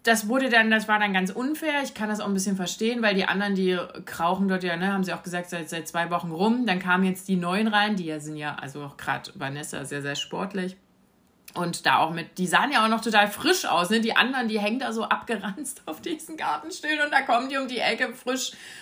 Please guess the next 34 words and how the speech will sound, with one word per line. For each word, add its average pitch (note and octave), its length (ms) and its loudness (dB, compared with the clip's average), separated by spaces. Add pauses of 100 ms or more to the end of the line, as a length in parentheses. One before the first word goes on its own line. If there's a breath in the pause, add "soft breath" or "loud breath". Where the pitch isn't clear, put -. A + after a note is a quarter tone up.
frisch - 280 0 (200)
geduscht A3+ 640 4
und A#3 200 0
geschminkt B3 500 0
und G3+ 160 -4
alle G3 260 -2
so, F#3+ 120 0 (100)
äh. F3+ 680 0
<laughs> F#3 80 4 (1400 loud breath)
So, G3 220 4
und F#3+ 100 6
da G3 140 8
wurde A3+ 140 4
ein A3+ 60 2
bisschen G#3+ 200 2
rumgemeckert, A#3+ 640 2
vor - 180 2
allen G#3 220 4
Dingen, A3 260 0
was G3 180 2
ich G#3+ 100 0
aber F#3 160 4
auch F#3+ 80 4
sagen G3 240 2
muss, F#3+ 160 2
Diogo F3+ 260 0
und F#3 100 2
Vanessa E3 520 0
in E3+ 180 -6
so E3 140 -6
einem F3+ 80 -4
Format, D#3+ 580 -4
also E3+ 160 -6
die D#3+ 180 -10